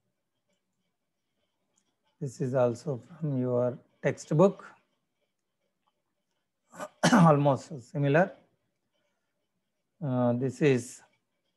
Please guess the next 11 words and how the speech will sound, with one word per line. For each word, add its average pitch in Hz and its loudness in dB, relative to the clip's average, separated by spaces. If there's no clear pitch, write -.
F 175 4
one 156 2
A, 160 4
two 151 -2
C, 156 -4
four 143 -4
D, 147 -2
three 139 -6
B, 156 -2
G 156 -2
inverse, 143 0